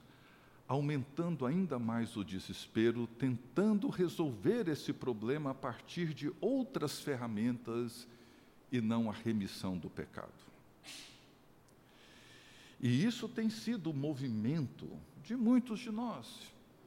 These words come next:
claro, na maioria das vezes inconsciente. Essa recusa em aceitar aquilo que somos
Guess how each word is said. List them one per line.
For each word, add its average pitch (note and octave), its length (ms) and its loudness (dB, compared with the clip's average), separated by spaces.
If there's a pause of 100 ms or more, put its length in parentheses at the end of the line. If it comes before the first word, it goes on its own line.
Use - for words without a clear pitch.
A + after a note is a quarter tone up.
(280)
claro, F3+ 380 -2
na D#3 120 -2
maioria C#3+ 520 0
das B2+ 260 -2
vezes C#3+ 600 -4
inconsciente. D3 1000 -6 (1800)
Essa A#2 260 0
recusa G3+ 1040 0 (960)
em A2 140 0
aceitar C3+ 720 -4
aquilo A#2+ 440 -6
que A#2 160 -12
somos A2 880 -4